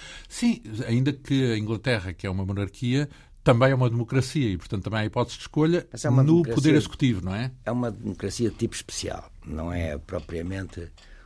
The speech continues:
Speaker 2: como na Europa, eh, está longe de ser uma democracia, eh, verdadeiramente representativa.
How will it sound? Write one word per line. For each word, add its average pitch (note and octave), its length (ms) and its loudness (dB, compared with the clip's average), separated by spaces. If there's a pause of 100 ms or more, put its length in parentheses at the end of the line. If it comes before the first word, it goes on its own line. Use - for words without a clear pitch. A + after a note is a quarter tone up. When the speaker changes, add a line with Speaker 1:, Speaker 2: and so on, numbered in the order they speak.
(140)
Speaker 2:
como F2 640 -8
na F#2 240 -4
Europa, F2+ 640 -6 (380)
eh, D#2+ 220 -8
está D#2 320 -6
longe G#2 720 2 (380)
de - 80 -12
ser G#2+ 260 0
uma G2 200 -2
democracia, F2+ 840 -8 (400)
eh, - 120 -10
verdadeiramente F#2+ 760 -4
representativa. D#2 880 -10